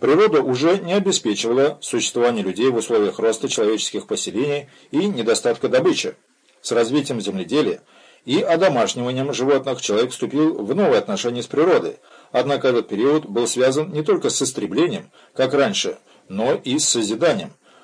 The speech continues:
Впоследствии противоречия между человеком и природой усиливались. Создавая искусственные биоценозы, человек изменял и разрушал природные связи. Изменение природы в процессе труда. Труд — это процесс,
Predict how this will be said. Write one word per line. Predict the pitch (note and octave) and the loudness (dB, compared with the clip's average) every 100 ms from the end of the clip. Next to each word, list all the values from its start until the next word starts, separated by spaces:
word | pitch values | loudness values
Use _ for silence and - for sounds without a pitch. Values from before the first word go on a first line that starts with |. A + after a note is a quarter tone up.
| _ | _
Впоследствии | - - C3+ G#3 A3 - G2+ | -6 0 0 2 -2 -2 -4
противоречия | - A#2+ C#3 D3+ G#3 - D#3 | -4 -2 2 2 2 0 0
между | C#3 E3 C3+ | 0 0 0
человеком | - A#2+ D#3 D3 - | 2 4 4 0 -4
и | - | -4
природой | C3 A2+ A#2+ C#3 C#3+ D3 - _ - | 0 2 2 4 2 0 -6 _ -6
усиливались. | C3 C3+ G3+ A#2 E2+ - - _ _ | -4 0 0 0 0 -4 -8 _ _
Создавая | - A2+ A2+ D#3+ E3 | -6 -2 2 4 4
искусственные | C#3 - C#3+ - B2 A#2 A2+ G#2+ G2 | 2 -2 -2 -2 -6 -2 0 0 -2
биоценозы, | G#2 B2+ A2 - F#2 C#3+ B2+ F2 - _ - | 0 2 2 0 -4 -2 -2 -4 -8 _ -16
человек | - C3 C3+ G3 F#3+ | -4 2 4 2 0
изменял | C#3 B2 B2 E3+ F#3+ | -4 -2 -2 -2 -2
и | C3+ | 0
разрушал | A#2 G2 - B2 C#3+ | 0 0 0 0 2
природные | A2 G2+ G#2 A2+ | 2 0 0 -2
связи. | - E3+ - - - _ _ _ | 0 2 2 0 -10 _ _ _
Изменение | - A#2 C#3 D3 C3 | -8 -6 -2 -2 -2
природы | G2+ G2+ C#3 D3+ D3 | -2 2 4 4 2
в | C#3+ | 0
процессе | G#2+ - A#2 A2+ | -4 -2 -4 -4
труда. | A2+ C#3 D3+ F2 - _ - - - _ | -4 -2 0 -2 -6 _ -20 -20 -20 _
Труд — | C#3 C#3 D3+ - - | 0 0 0 -4 -4
это | A#2 C#3+ | -2 0
процесс, | C#3+ A2+ - A2+ - | 0 0 0 -2 -2